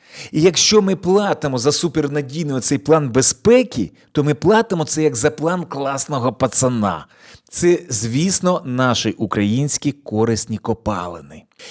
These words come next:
І я особисто бачу, що саме ті території, про які я щойно казав, з яких росіяни виведуть свої війська,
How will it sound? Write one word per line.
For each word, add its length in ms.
І 140
я 180
особисто 720
бачу, 560
що 320
саме 560
ті 260
території, 720
про 140
які 220
я 140
щойно 720
казав, 720
з 140
яких 300
росіяни 640
виведуть 580
свої 360
війська, 640